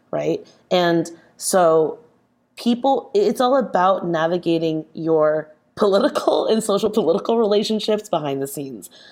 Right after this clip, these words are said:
So then I said to, you know, the E P, I, you know, he gave me a phone call and he's like, "Hey, like, I kinda wanna switch out with this editor." I'm like, "Cool, cool, cool.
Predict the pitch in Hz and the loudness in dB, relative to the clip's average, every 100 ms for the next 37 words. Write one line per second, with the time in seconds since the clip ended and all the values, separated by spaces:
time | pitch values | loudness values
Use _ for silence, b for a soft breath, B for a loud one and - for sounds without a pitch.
0 | B B - 196 185 180 175 175 180 180 | B B 0 2 2 2 0 -2 -2 0
1 | - 165 160 - - 165 156 151 175 156 | 2 2 2 -2 -4 0 0 0 -2 -2
2 | 143 147 - 156 - 175 151 151 B B | -2 -2 -4 -6 -4 -2 0 -2 B B
3 | B B _ - 147 160 147 160 160 170 | B B _ -4 -2 0 0 -2 -4 -2
4 | 160 160 151 196 190 180 180 175 156 160 | 0 0 0 0 -2 0 2 2 0 -2
5 | 151 151 - 202 190 185 165 151 160 - | -4 -6 -2 0 2 2 2 0 -6 -4
6 | 185 185 175 175 165 160 - - 185 185 | -4 -2 -4 -4 -4 -6 -6 -4 -2 0
7 | 180 165 - 190 180 - 170 170 | -2 -4 -6 -6 -6 -2 0 0